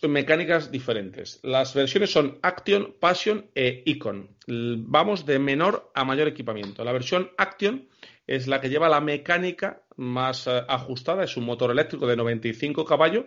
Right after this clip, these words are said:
con batería de iones litio con una capacidad de veintitrés coma ocho kilovatios hora y toma de carga de cincuenta kilovatios.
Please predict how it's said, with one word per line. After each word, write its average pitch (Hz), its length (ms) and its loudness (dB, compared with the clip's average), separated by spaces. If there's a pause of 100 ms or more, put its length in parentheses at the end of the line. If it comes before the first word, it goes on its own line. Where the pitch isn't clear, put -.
con 120 380 2
batería 120 400 4
de 123 80 4
iones 139 320 4
litio 165 460 -2
con 123 80 0
una 147 180 2
capacidad 160 460 0
de 151 80 2
veintitrés 139 800 -2
coma 156 260 4
ocho 180 320 -2
kilovatios 151 520 2
hora 185 260 0 (320)
y 131 180 -8
toma 175 240 2
de 160 100 4
carga 175 400 -2
de 135 140 -4
cincuenta 143 680 -2
kilovatios. 104 640 -6